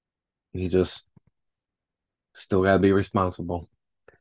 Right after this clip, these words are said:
Next on the list is blueberry. Now, I haven't had blueberry, we haven't had blueberry itself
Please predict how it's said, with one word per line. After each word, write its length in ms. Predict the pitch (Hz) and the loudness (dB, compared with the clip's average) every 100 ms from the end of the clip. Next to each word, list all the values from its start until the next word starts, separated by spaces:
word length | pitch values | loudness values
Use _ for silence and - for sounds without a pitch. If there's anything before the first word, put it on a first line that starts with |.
| _ _ _ _ | _ _ _ _
Next 320 | - 165 180 135 | 4 4 4 4
on 160 | 110 | 6
the 80 | 98 | 6
list 280 | 90 90 - | 4 2 -2
is 140 | 80 78 - | -8 -8 0
blueberry. 580 | 101 92 82 67 71 - _ _ _ _ _ _ _ _ _ - | 2 4 4 2 -2 -12 _ _ _ _ _ _ _ _ _ -2
Now, 180 | 117 107 | 2 4
I 140 | 120 | 4
haven't 380 | 117 131 123 113 | 4 2 2 -2
had 480 | 92 113 110 98 85 _ _ _ _ _ _ _ _ _ _ _ _ _ _ - | -2 0 0 0 -6 _ _ _ _ _ _ _ _ _ _ _ _ _ _ -2
blueberry, 960 | 113 127 135 117 120 117 107 104 98 82 | 6 8 8 6 4 4 2 0 -4 -4
we 120 | 120 | 0
haven't 200 | 135 131 | 0 0
had 160 | 120 101 | -4 0
blueberry 520 | 117 113 113 101 87 | 2 4 2 2 0
itself 760 | 82 - - 131 92 - - | -4 -10 0 2 4 0 -10